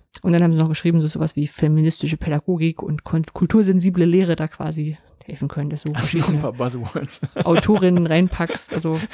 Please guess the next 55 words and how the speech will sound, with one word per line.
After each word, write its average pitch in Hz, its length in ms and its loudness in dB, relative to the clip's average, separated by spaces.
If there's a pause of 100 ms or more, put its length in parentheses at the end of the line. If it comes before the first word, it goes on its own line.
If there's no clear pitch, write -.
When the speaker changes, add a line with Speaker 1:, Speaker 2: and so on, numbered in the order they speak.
(140)
Speaker 1:
also 156 180 -2
nicht 165 220 0
nur, 156 100 -2
nicht 160 160 -4
nur 165 120 0
von 131 100 0
Speaker 2:
Ja. - 60 2
Speaker 1:
mä-, 147 140 -4
weißen 160 220 0
Männern 165 280 0
was 151 140 -4
die 156 140 -4
ist 156 220 -6
und 147 200 -6 (560)
die 190 60 -4
Zusammenarbeit 208 560 4
förderst, 165 480 0
wie 160 80 -6
gesagt, 156 300 -6
das - 160 -14 (220)
mit 160 100 -2
dem 160 100 0
Bezug 165 240 -8
auf 175 80 -2
das - 140 -8
andere 165 240 -2
Paper. 156 440 -4 (520)
Speaker 2:
Mhm. 123 240 2
Speaker 1:
Ja. 180 180 -6 (1080)
Ähm, 185 640 4 (100)
was 190 180 2
ist 190 120 -2
zu 202 80 -6
tun? 294 440 2 (540)
Wie 202 80 2
gesagt, 196 200 2
erstmal 185 260 2
das, 180 160 -2
das - 200 0
weiter 254 220 2
zu - 120 -2
beobachten. 220 480 2
So 180 80 0
wie 185 60 2
gesagt, 180 200 0
das - 80 -12
ist - 60 -10
eine 170 100 0
Langzeitstudie, 190 460 2
das 185 100 0
machen 180 220 2
sie 175 60 2
offenbar 170 240 0
jedes 196 220 2
Jahr, 190 200 -2